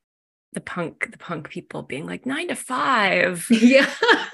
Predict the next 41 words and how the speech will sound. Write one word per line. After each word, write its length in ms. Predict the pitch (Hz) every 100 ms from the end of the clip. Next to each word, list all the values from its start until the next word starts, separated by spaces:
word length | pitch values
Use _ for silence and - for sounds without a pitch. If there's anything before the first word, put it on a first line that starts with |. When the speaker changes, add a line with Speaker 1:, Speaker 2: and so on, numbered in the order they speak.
| 508 -
Speaker 1:
You're 120 | 294
Speaker 2:
Exactly. 120 | 330
Speaker 1:
self-employed. 1300 | 269 294 339 320 311 277 285 330 269 240 202 208 220 - - 330 -
You 160 | 277 240
shouldn't 360 | 247 262 240
be 60 | 269
doing 120 | 247
Speaker 2:
Exactly. 40 | 262
Speaker 1:
nine 100 | 381
to 140 | -
five." 480 | 208 190 202 247 269
<laughs> 440 | 262 262 262 - - 370
Speaker 2:
Yeah. 460 | 240 196 165 392
Which 180 | 254 269
is 160 | 320 -
probably 480 | 381 359 339 277 233
why 220 | 220 220
at 160 | 185 -
first 340 | 240 240 -
I 120 | 202 196
was 120 | 190
like, 260 | 185 185 -
"F 240 | 208 202
that, 300 | 202 185 185
I'm 180 | 175 175
just 240 | 180 190 -
gonna, 200 | 190 180
like, 360 | 175 175 175 -
do 180 | 185 165
whatever." 680 | 170 170 170 170 170 170 170
And, 480 | 170 170 170 185 185 - - -
and 180 | - 214
then 140 | 214 214
I 100 | 202
was 140 | 190
like, 160 | 190 190
"Oh, 220 | 269 285
this 180 | 240 233
is 100 | 214
actually 400 | 208 208 226 208
really 560 | 180 175 165 160 156